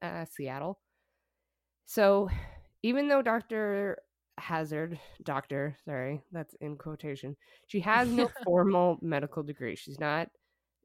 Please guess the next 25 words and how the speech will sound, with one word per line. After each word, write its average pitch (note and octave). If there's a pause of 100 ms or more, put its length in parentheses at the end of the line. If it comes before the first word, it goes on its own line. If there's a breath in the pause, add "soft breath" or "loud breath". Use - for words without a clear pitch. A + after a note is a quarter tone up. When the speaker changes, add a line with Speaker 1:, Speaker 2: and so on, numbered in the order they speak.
Speaker 1:
done E3
Speaker 2:
You D#3
just D3+
say D#3
it G3
Speaker 1:
any F#3
Speaker 2:
with F#3
an E3
A E3
on E3+
the D#3+
end. D#3+
Doctor! B3+
Speaker 1:
Doctor! F3+
Speaker 2:
<laughs> - (640 loud breath)
Speaker 1:
Um, E3 (140)
but G3
she A#3+
had C#4
a -
degree G#3
as F3+
a E3+ (220)
fasting F#3+ (140)
specialist. -